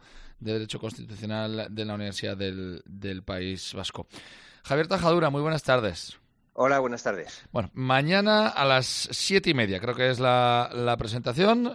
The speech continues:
Speaker 1: ¿no me equivoco?
Speaker 2: Correcto, a las siete y media en el Cibibos de Iturrama.
Speaker 1: Bueno,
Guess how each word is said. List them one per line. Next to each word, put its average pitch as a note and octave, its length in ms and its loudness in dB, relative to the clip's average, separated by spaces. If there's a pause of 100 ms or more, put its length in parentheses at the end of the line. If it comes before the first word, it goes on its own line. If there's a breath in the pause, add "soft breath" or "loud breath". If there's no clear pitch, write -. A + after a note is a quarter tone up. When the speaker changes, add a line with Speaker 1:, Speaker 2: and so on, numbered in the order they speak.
Speaker 1:
¿no C#3+ 160 2
me C#3+ 80 2
equivoco? G#3 680 -2 (280)
Speaker 2:
Correcto, D3 420 0
a - 20 -2
las G#2 140 -4
siete C#3 200 -6
y C#3 60 -6
media A#2+ 260 -4
en F#2 80 -6
el E2 60 -14
Cibibos G2+ 500 -8
de G#2 100 -6
Iturrama. E2 520 -10 (100)
Speaker 1:
Bueno, E2+ 300 -10